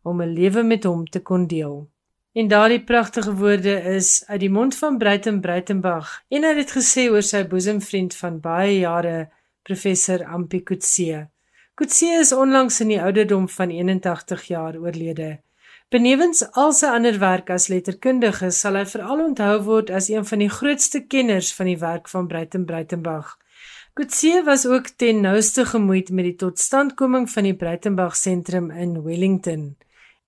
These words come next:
Hy was ook die eerste voorsitter van die Bruitenbach Trust. Ampie Coetzee het sy doktorsgraad in Afrikaans aan Wits behaal onder leiding van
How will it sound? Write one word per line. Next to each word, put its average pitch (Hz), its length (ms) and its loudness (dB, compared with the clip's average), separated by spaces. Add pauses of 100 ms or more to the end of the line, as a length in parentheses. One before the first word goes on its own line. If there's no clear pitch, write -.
(100)
Hy 247 80 -6
was 277 180 2
ook 311 120 2
die 277 140 0
eerste 277 400 2
voorsitter 214 800 0
van 180 200 -6
die 175 120 -4
Bruitenbach 165 760 -6
Trust. - 580 -8 (640)
Ampie 294 280 2
Coetzee 254 500 4
het 202 140 2
sy 196 160 0
doktorsgraad 202 800 0
in 185 180 -2
Afrikaans 185 640 -2
aan 180 240 -4
Wits 233 280 0
behaal 196 440 4
onder 185 260 0
leiding 180 420 -2
van 175 260 -6